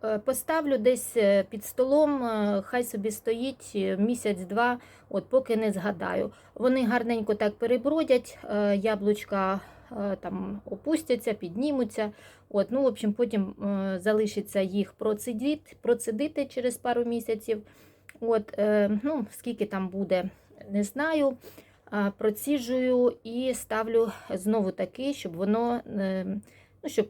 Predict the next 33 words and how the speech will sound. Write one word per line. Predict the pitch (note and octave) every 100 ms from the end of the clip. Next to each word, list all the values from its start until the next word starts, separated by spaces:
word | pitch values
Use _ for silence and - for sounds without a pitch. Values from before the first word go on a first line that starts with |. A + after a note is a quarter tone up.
| -
осіло | G3 - G#3 - B3 G#3+
на | G3+
дно, | F#3 G3+ A3 G#3+ G#3 G3
та, | G3+ G3+ G3
м, | G3 F#3+ F#3+ - - -
осад. | - G3 - - - - - _ -
От, | G3 G#3
а |
потім, | G#3 D#4+ C4+ A#3+ -
ну, | C#4
щоб | -
було | F#3 G3+
більш | F3 G3+ G3+
таке, | - G3 G3 F#3+ F3 - - - - -
м, | G3 F#3
прозоре. | G#3+ G3+ G3 E3+ G#3 - - _ -
От, | - G#3
е, | - G#3 G3+ G3 G3
але | G3+ G#3
можна | G3 G3 G3+
вже | G#3+ F4+
використовувати, | E4+ G3+ F#3 - F3+ F3+ G3+
ну, | B3 G#4+
але | G#3+ A3+
щоб | G#3+ G#3
не | G3
було | F3+ G#3+
осаду, | C4+ C#4+ F#3
я | F3+ F#3 G#3+ G#3
ще | - G#3 G3+
залишу | F#3+ F3+ G3+ G#3
потім, | - F#3+ G3 F#3+ - - - - -
а, | G3 F#3 F#3